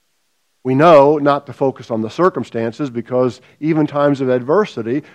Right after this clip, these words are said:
the circumstances around us are constantly changing.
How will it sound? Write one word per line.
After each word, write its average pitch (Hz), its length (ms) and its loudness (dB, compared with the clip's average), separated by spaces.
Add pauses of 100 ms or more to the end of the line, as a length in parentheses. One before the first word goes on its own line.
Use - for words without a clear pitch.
(120)
the 127 60 -12
circumstances 139 800 -4
around 123 440 0
us 117 240 -6
are 110 80 -8
constantly 127 640 -10
changing. 135 520 -8